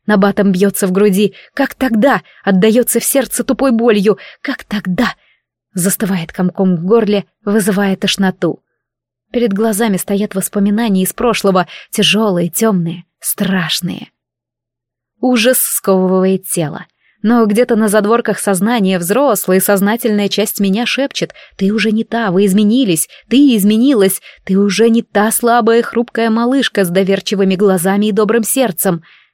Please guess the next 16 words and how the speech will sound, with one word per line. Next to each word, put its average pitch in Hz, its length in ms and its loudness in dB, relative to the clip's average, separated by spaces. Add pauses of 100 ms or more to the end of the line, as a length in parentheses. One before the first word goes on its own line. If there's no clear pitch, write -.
Ты 214 100 -4
кадет 196 440 -2 (200)
военной 202 500 2
академии, 180 500 0
одна 208 320 0
из 208 100 -4
лучших 262 420 -2
на 247 100 -2
потоке». 202 540 0 (360)
И 208 100 -2
я 214 440 0 (400)
выдыхаю 202 960 0
сконцентрированные 180 1120 0
в 165 60 -8
теле 165 300 -2
страх, 175 520 -8